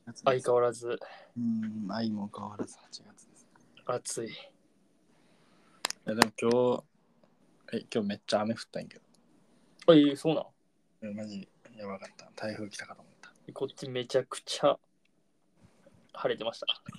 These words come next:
Speaker 1: マジ？
Speaker 2: うん。
Speaker 1: なんか隣の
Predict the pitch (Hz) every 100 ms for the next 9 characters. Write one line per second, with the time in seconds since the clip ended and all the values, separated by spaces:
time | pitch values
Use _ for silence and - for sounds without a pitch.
0 | - - - - - - - - - -
1 | - - 104 101 - - - - - -
2 | - 123 117 - _ _ _ _ _ _
3 | _ - - - _ 113 101 - 131 135
4 | 139 131 135